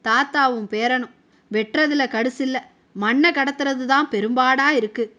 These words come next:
பாவம் பொடி பைய, ஒத்தால சுமந்து சுமந்து இடுப்புல சத்தில்லாம ஒடிஞ்சு போனான். ஒரு கமலை கட்டி உருளை போட்டு கடத்தலாம்னு நினைச்சாரு. கமலை போடுறதுன்னா லேசா?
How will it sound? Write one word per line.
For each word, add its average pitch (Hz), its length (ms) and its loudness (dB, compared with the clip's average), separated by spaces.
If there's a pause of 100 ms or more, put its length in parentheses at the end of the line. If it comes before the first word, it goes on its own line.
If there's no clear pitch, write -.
(280)
பாவம் 311 420 4
பொடி 233 260 -2
பைய, 254 340 -2 (220)
ஒத்தால 262 580 2
சுமந்து 277 440 -2
சுமந்து 262 580 -2 (200)
இடுப்புல 302 340 0
சத்தில்லாம 277 640 0 (200)
ஒடிஞ்சு 247 220 0
போனான். 226 400 -6 (260)
ஒரு 285 240 2
கமலை 294 400 2
கட்டி 294 340 -2
உருளை 285 380 0
போட்டு 302 440 -4 (140)
கடத்தலாம்னு 285 720 0
நினைச்சாரு. 240 600 -2 (380)
கமலை 277 420 0
போடுறதுன்னா 285 560 0
லேசா? 254 480 0